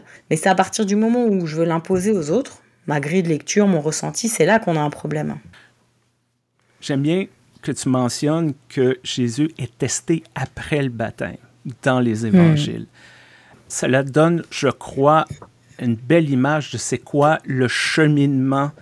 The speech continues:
Speaker 2: d'une personne croyante. Comme tu as dit, ce n'est pas «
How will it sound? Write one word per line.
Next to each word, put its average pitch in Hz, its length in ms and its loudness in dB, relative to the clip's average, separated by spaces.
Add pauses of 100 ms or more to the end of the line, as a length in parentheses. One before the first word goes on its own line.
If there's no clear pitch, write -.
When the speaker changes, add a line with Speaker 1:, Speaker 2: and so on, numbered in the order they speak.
(720)
Speaker 2:
d'une 131 180 2
personne 147 540 0
croyante. - 800 -2 (300)
Comme 160 160 2
tu - 140 -2
as 123 100 2
dit, 135 200 0
ce - 160 -4
n'est 120 140 0
pas « 151 320 2